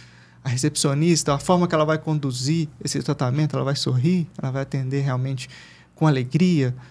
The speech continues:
e ela vai estar bem realizando aquilo também, né? Os, os, no caso, elas são dentistas, os dentistas estarão bem, estarão lá fazendo aquilo porque estão tendo prazer em fazer,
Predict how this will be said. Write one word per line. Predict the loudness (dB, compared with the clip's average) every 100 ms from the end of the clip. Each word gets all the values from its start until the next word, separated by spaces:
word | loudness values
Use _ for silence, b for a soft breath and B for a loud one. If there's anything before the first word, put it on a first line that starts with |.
| B -10
e | -6 -2
ela | 2
vai | 2
estar | 2 2 2
bem | 4 4 6
realizando | 4 4 2 2 0
aquilo | 0 -2 0
também, | 0 2 4 4 0 -6 B B -8
né? | -2 2 2 0 -2 -4 -6
Os, | -4 -4 -6
os, | -6 -4
no | -4
caso, | -2 0
elas | -2 -4
são | -4
dentistas, | -4 -4 -6 -4
os | 0
dentistas | 0 -2 -4 -4 -6 -8
estarão | -6 -2 0 0 0
bem, | 2 2 2 -2 b b -16
estarão | -6 -2 -2 -2 -2
lá | -2 -2 B B B -20 -20 -20 -4
fazendo | 2 4 4 2
aquilo | 2 -2 -4
porque | -6 -6
estão | -4 -4 -2
tendo | -2
prazer | 0 2 2 2 0
em | 0
fazer, | -2 -2 0 -2